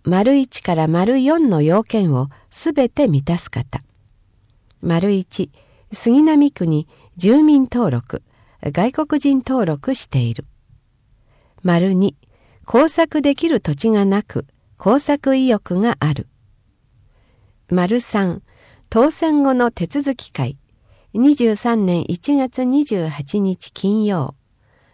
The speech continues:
三十日日曜、三十一日月曜のいずれかに出席できる。丸四、農園利用のルールを遵守できる。申し込み。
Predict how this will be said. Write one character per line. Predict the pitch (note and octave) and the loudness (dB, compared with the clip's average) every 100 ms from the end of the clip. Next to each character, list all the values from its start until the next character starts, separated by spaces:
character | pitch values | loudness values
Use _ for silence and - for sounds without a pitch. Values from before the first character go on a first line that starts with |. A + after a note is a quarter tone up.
| _ F3+ | _ -10
三 | - B3+ D#4 | -2 0 0
十 | E4 D#4 | 0 0
日 | F3+ C#3 - B2+ - | 0 -2 -4 -8 -6
日 | C3 D3 C#3+ A#3+ A#3 | -2 -2 -2 -4 -2
曜、 | A3 C#3 - _ _ _ _ _ _ - | 0 -2 -6 _ _ _ _ _ _ -8
三 | - C#4+ B3+ | 0 2 2
十 | A3 | 2
一 | G#3+ - A#3+ | 0 -2 -2
日 | A3+ A3 A3+ - | -2 -2 -6 -6
月 | D#3+ F3+ - D4 | -4 -6 -2 0
曜 | C#4+ A#3+ | 2 2
の | F3 D3+ - _ - | 0 -2 -6 _ -8
い | F#3 F#3+ | -4 -2
ず | D#4 | -2
れ | E4 D4 | -2 -4
か | - E4+ | -4 -4
に | B3+ C3+ - _ | -2 -4 -8 _
出 | - C#3+ | -6 -4
席 | C#3 - B3+ A3+ | -4 -6 -6 -6
で | F3 | -6
き | D#3+ - | -8 -8
る。 | C#3 - _ _ _ _ _ _ _ _ _ _ _ - | -10 -12 _ _ _ _ _ _ _ _ _ _ _ -4
丸 | G#3 A3+ A3+ | -2 0 0
四、 | C4 C#3+ - _ _ _ - | 0 -2 -6 _ _ _ -2
農 | G#3+ C#4+ | 2 2
園 | E4 E4 D4+ | 2 2 2
利 | D#4+ | 2
用 | B3+ F#3+ | 2 0
の | E3 E3 | 0 0
ル | A#3 A3 | 2 2
ー | |
ル | D3+ B2+ | 0 0
を | B2 - | -2 -4
遵 | - D4 D4+ | -4 0 0
守 | - C4+ A3+ | -2 -6 -4
で | B2+ | -6
き | - C#3+ | -6 -8
る。 | - _ _ _ _ _ _ _ _ _ _ _ _ - | -10 _ _ _ _ _ _ _ _ _ _ _ _ -6
申 | E3+ G3 | 0 0
し | A#3+ | -2
込 | - G3 | -4 -2
み。 | F3+ D#3+ | -2 -2